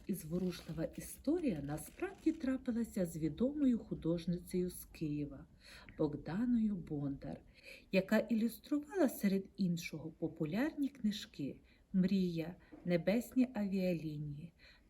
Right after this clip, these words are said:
та "Пес-патрон. Маленька історія про велику мрію". Чому в кожній книжці Богдана неодмінно малює пташку? І до чого тут Святий Миколай? "Папушка"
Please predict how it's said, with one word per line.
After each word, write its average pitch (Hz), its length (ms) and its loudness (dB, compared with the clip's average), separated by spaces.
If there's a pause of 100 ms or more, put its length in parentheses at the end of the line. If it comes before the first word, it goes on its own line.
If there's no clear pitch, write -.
та 131 340 -6
"Пес-патрон. 175 880 -2 (420)
Маленька 156 540 -2
історія 254 720 -2 (140)
про 143 100 -8
велику 165 560 -4
мрію". 143 520 -8 (560)
Чому 202 580 -6 (240)
в - 240 -18
кожній 269 420 4
книжці - 840 4
Богдана 185 840 2 (320)
неодмінно 202 840 4
малює 185 460 6
пташку? - 720 -10 (540)
І 190 120 6
до 165 200 2
чого 196 520 4
тут 311 520 -2 (120)
Святий 190 580 2
Миколай? 165 800 -2 (380)
"Папушка" 226 920 0